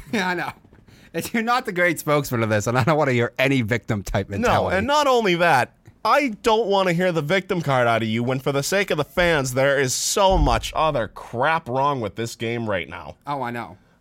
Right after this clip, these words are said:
Speaker 1: There really is.
Speaker 2: What normal person has four and a half hours,
Speaker 1: Mm.
Speaker 2: four nights a week to invest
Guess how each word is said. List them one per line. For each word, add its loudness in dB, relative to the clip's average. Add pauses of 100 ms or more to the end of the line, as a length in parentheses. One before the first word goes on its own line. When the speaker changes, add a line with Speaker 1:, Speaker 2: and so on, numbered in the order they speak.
(180)
Speaker 1:
There -6
really -6
is. -10
Speaker 2:
What 0
normal 2
person 0 (300)
has 0
four 0
and 2
a 0
half 0
hours, 0 (460)
Speaker 1:
Mm. -8 (140)
Speaker 2:
four 0
nights -2
a 2
week -2
to -2
invest -4